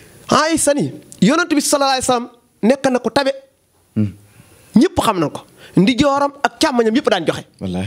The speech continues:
Speaker 1: Waaye nag, rawat na weeru koor.
Speaker 2: Da daan gën a joxe.
Speaker 1: Nee na weeru koor Musaa ñëw, du
Speaker 2: Hmm.
Speaker 1: téye dara.
Speaker 2: Wallaay.
Speaker 1: Lu ñëw mu joxe ko.
Speaker 2: Te
Speaker 1: Lu
Speaker 2: yonent
Speaker 1: ñëw mu joxe ko.
Speaker 2: te yonent bi.
Speaker 1: Te loola, suñu sang bi Xaadim Rasul, si Ahmad Bamba,
Speaker 2: Wallaay.
Speaker 1: roy na ko ci.
Speaker 2: Wallaay.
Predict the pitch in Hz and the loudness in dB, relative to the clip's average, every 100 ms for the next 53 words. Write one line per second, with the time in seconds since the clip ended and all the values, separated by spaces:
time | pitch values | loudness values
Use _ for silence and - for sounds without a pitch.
0 | 104 202 262 240 233 220 180 165 139 135 | 0 0 0 -2 -2 0 0 0 -2 -4
1 | - _ _ _ - 202 190 185 180 170 | -6 _ _ _ -8 -4 -2 -2 -2 -2
2 | 170 180 190 277 285 302 311 285 269 285 | -4 0 2 2 2 2 2 0 0 0
3 | 294 269 233 247 - 202 269 285 233 196 | 0 2 0 -4 -6 -4 0 0 0 -2
4 | 190 - - - 90 92 - - 202 320 | -6 -16 -20 -16 -14 -14 -12 0 2 4
5 | 359 349 277 240 208 160 131 - 220 339 | 2 2 0 -2 -4 -6 -10 -2 0 2
6 | 330 262 214 151 143 _ - - 98 95 | 0 0 -2 -4 -14 _ -12 -8 -8 -8
7 | 107 226 269 294 359 - _ _ _ - | -2 0 2 0 -4 -8 _ _ _ -6
8 | - 226 233 247 240 254 226 233 226 220 | -2 0 0 0 -2 -2 -2 -2 -2 -2
9 | 277 320 _ - 185 202 185 214 415 - | -2 -4 _ -4 -2 0 0 0 -2 -8
10 | - 85 160 - _ - 196 247 320 220 | -20 -20 -20 -20 _ -2 0 0 -2 -4
11 | 127 - 82 - | -8 -12 -14 -14